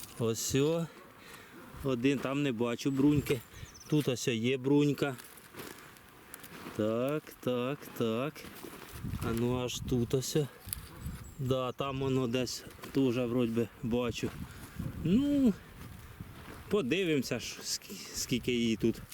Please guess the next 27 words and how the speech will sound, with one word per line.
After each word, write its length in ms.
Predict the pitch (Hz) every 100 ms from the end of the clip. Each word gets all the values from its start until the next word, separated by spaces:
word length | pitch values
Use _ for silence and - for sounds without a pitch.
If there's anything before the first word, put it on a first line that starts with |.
| - - - - - -
приживеться. 800 | - 123 107 123 120 117 107 117
Тут 240 | - 165
ось, 160 | 170 147
бачу, 380 | 160 160 151 160
взагалі 400 | 156 139 185 156
здорово. 460 | 117 127 120 107
Ось, 160 | 117 113
дивіться. 460 | 113 117 110 - 101 92 - - - - - - - -
Кропивка 600 | - 120 104 120 98 120 -
пішла, 340 | 107 - 107
бачите, 360 | 104 139 - 120
ось 140 | - 123 -
пеньочок 560 | 123 139 156 143 104 -
і 80 | 110 - - - - - - - - - - - - -
коло 260 | 131 143
цього 340 | 147 196 196 170
ось 200 | 143 -
не 260 | 180 170
видно. 480 | 110 110 107 101 101 - - - - - - - - - - -
Ну, 180 | 165 233
не 180 | 226 151
знаю, 400 | 123 165 139 104
будемо 520 | 135 214 170 127 113
бачити, 440 | 143 160 - 101 -
може 320 | 120 127 127
пізніше 540 | - 123 110 139 - 117
вийде. 340 | 110 101 95